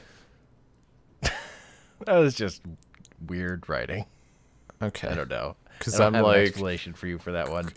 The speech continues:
Speaker 2: I had, like, I don't know, Sword Art Online flashbacks. Like, ugh.
Speaker 1: It's just a
Speaker 2: Why?
Speaker 1: weird
Speaker 2: Why
Speaker 1: line.
Speaker 2: we gotta do this?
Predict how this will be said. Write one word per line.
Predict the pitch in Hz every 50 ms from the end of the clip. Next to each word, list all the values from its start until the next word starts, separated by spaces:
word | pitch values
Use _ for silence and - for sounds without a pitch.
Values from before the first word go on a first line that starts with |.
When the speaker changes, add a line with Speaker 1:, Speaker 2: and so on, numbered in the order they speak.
| - - -
Speaker 2:
I | 127 127
had, | 127 127 135 143 123 117
like, | 117 104 101 104 101 - - - - - - - _ _ - - - - - - - - - - - - -
I | 127 123 113
don't | 104 95 95
know, | 95 95 95 101 95
Sword | 90 - - - - 135 131 131
Art | 139 127 127 123
Online | 123 123 120 110 104 113 123 127 123
flashbacks. | - - 143 131 131 135 135 - - 127 127 135 139 143 - - - - - - - - - - - - - - - - - - - - - - _ _ _ _ _ _ _ _ _ _ _ _ _ _ _ _ _ _ _ _ _ _ _ - -
Like, | - 101 92 82 85 85 80 85 - - - - _ - _ _ _ _ _ _ _ _ _ _ - _ _ _ _ _ _ _ _ _ - -
ugh. | 85 95 95 80 65 55 - - - - - - _ _ _ _ _ _ _ _ - -
Speaker 1:
It's | 95 101 -
just | 110 101 90
a | 95
Speaker 2:
Why? | 92 110 107 95 78
Speaker 1:
weird | 76 78 73
Speaker 2:
Why | 73 78
Speaker 1:
line. | 90 104
Speaker 2:
we | 110
gotta | 107 117 117 117 117 104
do | 90 90 92 101 110
this? | - - 60 - -